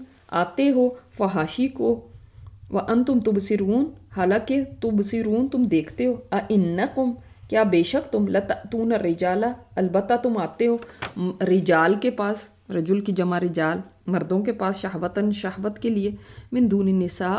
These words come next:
عورتوں کو چھوڑ کے، بل انتم قوم تجہلون، بلکہ تم قوم ہو جہالت برتتے۔ اب چونکہ ہم نے یہ سارا پہلے بھی کیا ہوا ہے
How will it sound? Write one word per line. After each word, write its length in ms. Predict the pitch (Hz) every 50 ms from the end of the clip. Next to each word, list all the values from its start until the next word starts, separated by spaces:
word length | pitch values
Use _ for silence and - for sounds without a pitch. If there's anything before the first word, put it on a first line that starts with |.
| - -
عورتوں 300 | 196 185 - - 208 208
کو 80 | 247
چھوڑ 260 | 233 - 226 208 196
کے، 120 | 202 226 220
بل 140 | 202 196 208 202
انتم 280 | - 190 190 190 196 190
قوم 340 | 190 - 175 170 175 185 190
تجہلون، 560 | 190 190 175 190 175 175 170 175 180 208 220
بلکہ 260 | 214 202 196 196 185
تم 160 | 185 - 180 185
قوم 380 | 185 - - 165 165 180 208
ہو 240 | 208 220 262 320 - - - - - - - - - - - 190 190 - - - - - - 170
جہالت 500 | 156 202 190 180 165 156 160 180 185 190
برتتے۔ 380 | 170 156 147 151 - - - 160 170 - - - - - - - - - - - - - - - - - - - - - - - - _ -
اب 200 | 233 233 196 220 208 208
چونکہ 200 | 233 226 226 254
ہم 120 | 247 247
نے 120 | 233 233 240
یہ 140 | 240 240 233
سارا 280 | 233 240 220 208 220
پہلے 340 | 214 - 214 214 208 208 208
بھی 120 | 214 240
کیا 300 | 226 - 214 202 214 233
ہوا 140 | 254 233 226
ہے 60 | 220